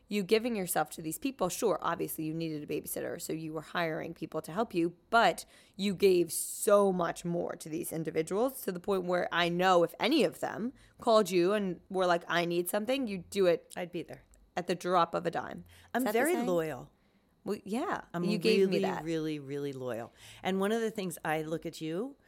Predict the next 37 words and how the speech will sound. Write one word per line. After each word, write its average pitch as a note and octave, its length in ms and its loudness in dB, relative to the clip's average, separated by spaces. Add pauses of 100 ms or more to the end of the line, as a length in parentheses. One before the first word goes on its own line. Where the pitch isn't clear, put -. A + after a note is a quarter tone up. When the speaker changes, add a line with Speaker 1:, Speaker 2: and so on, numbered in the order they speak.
Speaker 1:
Mm-hmm. G3 340 -4 (260)
Speaker 2:
I F3 80 -4
mean, D#3+ 160 -8
not E3 180 -4
only F3 240 -4
were D#3 140 -8
you D3+ 260 -6
the C#3+ 220 -8 (280)
grittiest, D#3 760 -4
determined, D3+ 920 -6 (880)
board E3+ 380 0
short D#3 400 -2
wearing C#3+ 560 -2 (160)
kid, E3 440 -2 (180)
Speaker 1:
<laughs> - 200 -8 (520)
Speaker 2:
you G#3+ 380 0
Speaker 1:
I G#3+ 40 2
eventually F#3 160 -2 (160)
Speaker 2:
had F3 100 4
Speaker 1:
wore E3 100 2
Speaker 2:
that E3+ 140 0
Speaker 1:
girls' F3 80 -4
Speaker 2:
really G3 200 -2
Speaker 1:
clothes. F#3 140 -6
Speaker 2:
tough D#3+ 240 -4
side D#3 380 -4
of G3+ 160 -6
you, A#3 400 -2
Speaker 1:
Mm-hmm. F3 160 -6
Speaker 2:
um, D#3+ 400 -6
no F#3 180 -2
holds E3 300 -2
bar, F#3+ 340 2
you'll F3 160 -2
go D#3+ 220 -4
after D3 360 -6
anything. F#3 580 -8